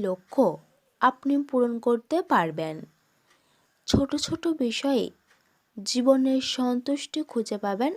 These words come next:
আপনি। স্বপ্নে রামচন্দ্র ও বজরংবলীকে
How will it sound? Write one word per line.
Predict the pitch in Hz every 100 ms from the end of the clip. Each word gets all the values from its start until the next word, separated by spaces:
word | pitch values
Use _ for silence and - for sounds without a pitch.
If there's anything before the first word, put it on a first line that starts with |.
| -
আপনি। | 180 175 170 165 180 - _ _ _ _ _ _ _ _ -
স্বপ্নে | - - 262 254 - 277 185 - _ _
রামচন্দ্র | 233 233 220 240 247 269 285 277 185 156 _ _ _ -
ও | 254 226
বজরংবলীকে | 247 226 220 240 254 262 269 269 269